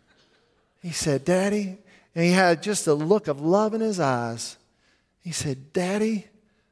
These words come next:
I'm hungry. Will you get me something to eat?" I just loved on him.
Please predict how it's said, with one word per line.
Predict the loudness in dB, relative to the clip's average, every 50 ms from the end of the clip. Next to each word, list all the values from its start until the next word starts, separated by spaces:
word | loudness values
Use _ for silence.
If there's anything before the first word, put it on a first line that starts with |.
| _ _ _ -4
I'm | -2 0 0
hungry. | 0 0 0 0 0 -2 -2 -2 -2 -2
Will | -2 -2
you | -2 -4 -2
get | 0 0 0 0 0
me | -2 -4
something | -2 -2 -2 -4 -2 -2 -2
to | -2 -2 0
eat?" | 0 0 -2 -2 -6 -10 -16 -18 -20 -20 -18 -18 -18 -18 -18 -18 -18 -18 -18 -18 -18 -20 -20 -20 -20 -20 -20 -20 -20 -20 -20 -20 -20 -20 -20 -20 -20 -20 _ _ _ _ _ _ _ _ _ _ _ _ _ _ _ _ _ _ _ _ _ _ _ _ _ _ _ _ _ _ _ _ _ _ _ _ _ _ _ _ _ _ _ _ _ _ _ _ _ -6
I | -2 2 4 4 4 4
just | 4 0 -2 -2 0
loved | 2 4 4 4 4 2 -2 -4
on | -4 -6 -6
him. | -10 -12 -14